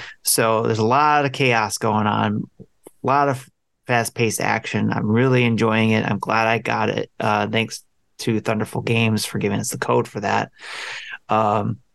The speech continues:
'cause, uh, it was one, whether or not they were gonna give us a code or not, I was gonna buy 'cause it looked interesting when we saw it in the indie showcase. Uh, so I'm glad, I'm glad we got it. So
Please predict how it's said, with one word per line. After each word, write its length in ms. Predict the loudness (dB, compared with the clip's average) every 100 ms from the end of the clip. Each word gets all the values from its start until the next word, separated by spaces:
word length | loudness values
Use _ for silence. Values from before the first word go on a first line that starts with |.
| _ -6
'cause, 360 | -2 0 -2 -4
uh, 320 | -2 0 0 2
it 60 |
was 180 | 2 2
one, 340 | 2 2 2 2
whether 240 | 2 2
or 40 |
not 220 | 2 0 0
they 100 | -2
were 120 | 0
gonna 140 | 0
give 180 | 0 0
us 120 | -2
a 20 |
code 260 | 0 2 2
or 60 | 2
not, 300 | 2 2 0
I 80 |
was 100 | -2
gonna 180 | -2 -2
buy 400 | 0 2 2 0 0
'cause 180 | -2 -2
it 120 | -2
looked 260 | -2 0
interesting 400 | 0 0 0 2 2
when 120 | 2
we 100 | 2
saw 260 | 2 0
it 60 | 0
in 160 | 0 0
the 120 | 0
indie 460 | 2 2 4 2 0 -10 -16
showcase. 680 | -6 -2 0 2 0 0 -8 -14 -20 -20 -20 -14 -2
Uh, 440 | 0 2 0 -2 -6 -2
so 600 | 0 2 2 2 0 -4 _ _ _ -4
I'm 180 | -2 2
glad, 300 | 2 2 0 -2
I'm 160 | -2 2
glad 240 | 2 0
we 120 | -2
got 240 | -2 -2 -4
it. 140 | -4 -2
So 400 | -2 -2 -2